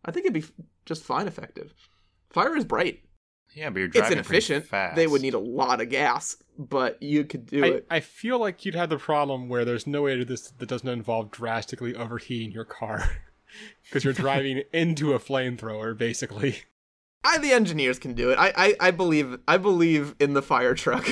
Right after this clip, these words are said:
Speaker 1: <laughs>
Speaker 3: All right, there's one vote for, one vote against. Chris, you're gonna have to make a decision on this one.
Speaker 2: You can shoot the fire backwards and have a mirror.
Speaker 3: All right, so this isn't gonna work, is what we're saying here, right?
Speaker 2: <laughs>
Speaker 3: Like,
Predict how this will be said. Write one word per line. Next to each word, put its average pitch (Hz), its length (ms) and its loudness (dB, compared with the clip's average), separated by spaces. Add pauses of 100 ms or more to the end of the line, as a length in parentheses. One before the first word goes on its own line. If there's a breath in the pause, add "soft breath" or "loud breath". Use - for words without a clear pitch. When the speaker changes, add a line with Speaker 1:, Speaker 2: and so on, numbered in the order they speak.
(120)
Speaker 1:
<laughs> - 160 -8
Speaker 3:
All 165 60 4
right, 120 300 2
there's 165 240 0
one 190 220 4
vote 165 240 2
for, 156 260 2
one 131 220 2
vote 120 180 2
against. 117 440 -2
Chris, 151 220 2
you're 151 60 -4
gonna 139 120 2
have 120 80 -2
to - 40 -2
make 120 120 -4
a - 20 -2
decision 120 320 -4
on 117 160 -4
this 113 160 -6
one. 123 240 -4
Speaker 2:
You 117 60 -4
can 110 100 -8
shoot 151 220 -8
the 120 60 -10
fire 110 280 0
backwards 101 540 -4
and 95 160 -10
have 98 160 -8
a 90 80 -6
mirror. 95 500 -4 (1400)
Speaker 3:
All 151 60 4
right, 123 160 2
so 165 80 -2
this 175 100 2
isn't 214 160 2
gonna 165 160 4
work, 127 240 -2
is 113 60 -10
what 127 100 -6
we're 117 80 -6
saying 110 300 -4
here, 101 140 -6
right? 110 260 0
Speaker 2:
<laughs> 120 100 0
Speaker 3:
Like, 113 340 0